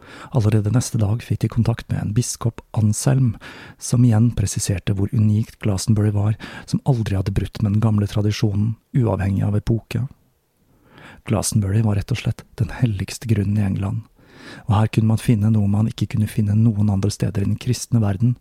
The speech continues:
med unntak av Jerusalem. Kanaliseringene fortsatte, og den syttende august brøt en skapning igjennom som fortalte mer detaljert om energien som var å finne på stedet,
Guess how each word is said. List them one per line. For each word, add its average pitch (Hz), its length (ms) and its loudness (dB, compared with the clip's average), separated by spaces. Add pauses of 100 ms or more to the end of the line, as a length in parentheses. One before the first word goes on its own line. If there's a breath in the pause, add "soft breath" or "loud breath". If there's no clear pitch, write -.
(160)
med - 160 2
unntak - 560 -2 (160)
av 101 160 -2
Jerusalem. 101 640 -2 (1700 loud breath)
Kanaliseringene 101 800 0
fortsatte, - 480 -4 (420)
og 101 140 0
den 98 100 0
syttende 107 460 -2
august - 420 -8
brøt - 160 -4
en 101 80 0
skapning - 480 -2
igjennom 107 360 2 (200 loud breath)
som - 160 0
fortalte 104 400 -2
mer 104 160 2
detaljert 110 640 0
om 95 140 0
energien 98 500 0
som 101 160 -2
var 92 140 -2
å - 20 -4
finne 101 300 -2
på 110 100 -2
stedet, - 380 -4